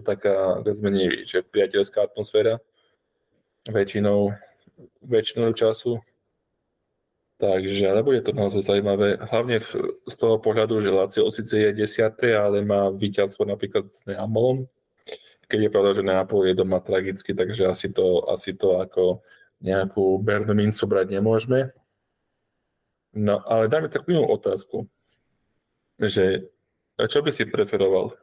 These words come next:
Straty bodov v Série A a postup cez Bolognu v pohári, alebo naopak, že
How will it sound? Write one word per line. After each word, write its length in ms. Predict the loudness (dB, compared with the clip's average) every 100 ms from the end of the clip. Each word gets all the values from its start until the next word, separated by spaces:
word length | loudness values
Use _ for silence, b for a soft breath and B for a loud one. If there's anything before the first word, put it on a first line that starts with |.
| _ _
Straty 480 | -16 -6 -2 0 0
bodov 320 | 0 2 0
v 40 | 0
Série 320 | 0 2 2
A 340 | 2 2 2 0
a 80 | -2
postup 560 | 0 -2 0 -6 -6 -4
cez 200 | -6 -2
Bolognu 400 | 0 0 0 -2
v 80 | 0
pohári, 340 | 2 2 2
alebo 560 | 2 2 2 0 -2 -6 B B -4
naopak, 440 | 0 0 0 -2 -2
že 340 | 0 0 -2